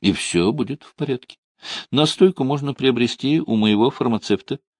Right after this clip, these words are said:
Великолепная вещь, между нами говоря. Петру показалось оскорбительным, что лекарь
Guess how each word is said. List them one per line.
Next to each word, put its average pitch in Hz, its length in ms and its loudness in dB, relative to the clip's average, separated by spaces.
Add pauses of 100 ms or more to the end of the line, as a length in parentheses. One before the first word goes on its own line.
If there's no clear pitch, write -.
(100)
Великолепная 110 880 2
вещь, 135 480 -8 (160)
между - 300 -12
нами - 260 -12
говоря. - 360 -10 (1080)
Петру 139 380 4
показалось 143 640 -2
оскорбительным, 120 880 -4
что - 220 -8
лекарь - 420 -2